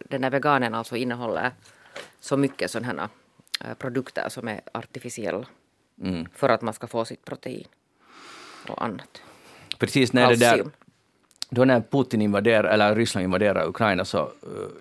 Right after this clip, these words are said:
Speaker 2: jag lyssnade faktiskt på radio just då när det första gången kom. Och jag, jag fick sån liksom, vet inte, man vet inte vad man ska göra. Så jag tog en dammtrasa och började damma mina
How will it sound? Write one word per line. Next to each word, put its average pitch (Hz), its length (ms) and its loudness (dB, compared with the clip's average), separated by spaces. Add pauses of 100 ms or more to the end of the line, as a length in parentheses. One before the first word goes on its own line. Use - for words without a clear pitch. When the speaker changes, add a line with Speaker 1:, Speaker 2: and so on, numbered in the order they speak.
Speaker 2:
jag 107 220 0
lyssnade 110 280 0
faktiskt - 240 -6
på 104 80 0
radio 87 420 2
just 92 240 -4
då 82 140 -4
när 82 140 -4
det 85 100 -6
första 87 300 -4
gången 78 160 -8
kom. 87 300 -2 (440)
Och 113 120 -2
jag, 131 300 0
jag 120 100 0
fick - 120 -12
sån 165 220 4
liksom, 95 440 2 (440)
vet 135 100 0
inte, 117 100 2
man 127 280 4
vet 143 80 4
inte 135 140 4
vad 147 120 6
man 104 100 4
ska - 160 2
göra. 110 340 4 (540)
Så - 120 0
jag 160 100 4
tog 139 160 6
en 117 220 2
dammtrasa 117 840 4
och 101 60 2
började 104 260 4
damma 104 420 6
mina 98 220 2